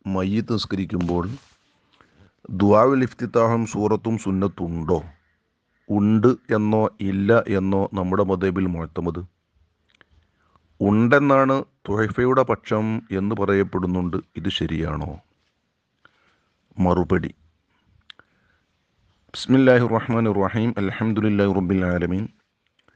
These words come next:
വസ്സലാത്തു വസ്സലാമു അലാ സയ്യിദിൽ മുർസലീൻ വഅലാ ആലിഹി വസ്വഹ്ബിഹി അജ്മഈൻ. അമ്മാ ബഅദ്. ഇവിടെ ബഹുമാനപ്പെട്ട തുഹഫയുടെ പക്ഷം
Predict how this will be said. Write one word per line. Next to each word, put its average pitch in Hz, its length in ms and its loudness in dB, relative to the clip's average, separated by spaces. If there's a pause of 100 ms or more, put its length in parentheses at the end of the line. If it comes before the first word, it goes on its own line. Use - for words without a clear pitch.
(320)
വസ്സലാത്തു 123 500 4
വസ്സലാമു 110 420 0
അലാ 104 160 2
സയ്യിദിൽ 101 360 -2
മുർസലീൻ 101 460 -4
വഅലാ 98 460 0
ആലിഹി 95 320 -2
വസ്വഹ്ബിഹി 87 520 -6
അജ്മഈൻ. 85 500 -6 (100)
അമ്മാ 76 240 -8
ബഅദ്. 73 300 -12 (2000)
ഇവിടെ 123 340 4
ബഹുമാനപ്പെട്ട 139 600 2 (100)
തുഹഫയുടെ 135 560 2
പക്ഷം 127 360 -2